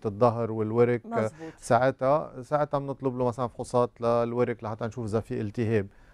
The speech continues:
Speaker 1: وهذه شائعة، منا
Speaker 2: مم.
Speaker 1: شغلة، آه، آه، قليلة يعني. في
Speaker 2: مم.
Speaker 1: ناس كتير بيقدروا يكون في عندهم مشكلة بالورك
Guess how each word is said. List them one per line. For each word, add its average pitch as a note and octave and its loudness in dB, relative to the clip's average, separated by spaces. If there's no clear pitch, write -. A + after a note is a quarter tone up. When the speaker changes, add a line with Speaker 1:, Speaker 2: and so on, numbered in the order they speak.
Speaker 1:
وهذه D#3 2
شائعة، G#2+ -2
منا A#2+ -2
Speaker 2:
مم. A2 -2
Speaker 1:
شغلة، A2 -2
آه، A2 -4
آه، A2 0
قليلة B2 0
يعني. G2 -6
في C3+ -2
Speaker 2:
مم. B2+ 0
Speaker 1:
ناس E3 -2
كتير C#3 2
بيقدروا A#2+ -2
يكون A2+ -4
في A#2+ -8
عندهم A2+ -4
مشكلة B2+ -4
بالورك B2+ 0